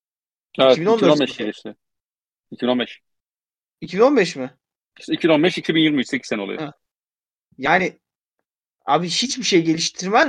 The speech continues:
Speaker 2: mi bir insan kendini ya? Hiç mi geliştirmez yani? Hiç.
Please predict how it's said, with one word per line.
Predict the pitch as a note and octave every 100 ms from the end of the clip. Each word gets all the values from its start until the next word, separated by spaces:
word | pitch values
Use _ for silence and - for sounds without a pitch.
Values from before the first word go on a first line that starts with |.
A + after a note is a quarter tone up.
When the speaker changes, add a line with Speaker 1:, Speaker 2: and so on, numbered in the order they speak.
| G3+
Speaker 2:
mi |
bir | F3
insan | E3 D#3 C3
kendini | C3 B2 A#2+ A3
ya? | -
Hiç | - C#4+
mi | B3+
geliştirmez | F3+ C#3+ - B2 A2+ A2
yani? | - - -
Hiç. | A3 G#3+ -